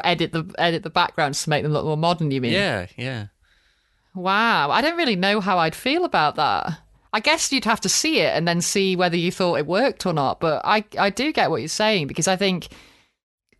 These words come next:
Speaker 1: some of what happens in the original series firmly dates it in the sixties in, in terms of how things are played out.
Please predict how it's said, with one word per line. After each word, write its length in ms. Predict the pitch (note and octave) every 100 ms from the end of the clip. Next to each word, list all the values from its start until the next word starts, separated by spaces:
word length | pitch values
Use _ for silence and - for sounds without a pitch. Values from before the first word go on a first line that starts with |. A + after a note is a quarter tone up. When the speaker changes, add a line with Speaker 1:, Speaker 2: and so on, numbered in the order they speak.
| _ _
Speaker 1:
some 460 | - - - D#4 D#4
of 160 | B3+ G3+
what 240 | F#3+ D#3
happens 380 | G3 F#3+ F#3 E3+
in 100 | E3
the 100 | D#3+
original 380 | D#3 D#3 D#3+ D3+
series 480 | - E3 C#3+ C#3 -
firmly 500 | E3+ D3+ C#3+ C#3+ D3
dates 420 | C#3+ B2+ - -
it 80 | G2+
in 120 | D3
the 60 |
sixties 720 | B2 - - - G#2+ G2 - - _ _ - -
in, 160 | D#3+ D3+
in 220 | D#3 D3+
terms 360 | F3+ C#3+ C#3+
of 120 | D3 -
how 280 | D#3 D3+ D3
things 520 | - C3 C#3 - - _ -
are 120 | D#3 - _ -
played 280 | E3 C#3+
out. 260 | C#3 A#2 F#2+